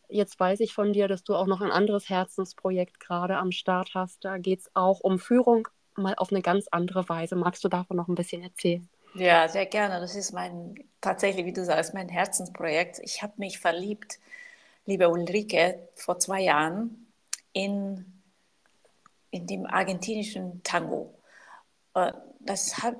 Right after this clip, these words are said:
Speaker 2: da habe ich dann entdeckt, dass dieser Name, also dass mein Name Programm ist. Also Tan-, hat mit Tango sehr viel zu tun.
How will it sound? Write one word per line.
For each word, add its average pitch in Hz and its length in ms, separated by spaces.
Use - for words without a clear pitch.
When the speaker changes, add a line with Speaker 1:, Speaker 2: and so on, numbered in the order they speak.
Speaker 2:
da 180 160
habe 233 140
ich 254 120
dann 214 180
entdeckt, 202 500
dass - 340
dieser 208 320
Name, 208 720
also 180 500
dass - 300
mein 254 300
Name 175 600
Programm 208 480
ist. 226 540
Also 180 340
Tan-, 220 680
hat - 240
mit - 160
Tango 196 560
sehr 220 320
viel 254 300
zu - 180
tun. 190 400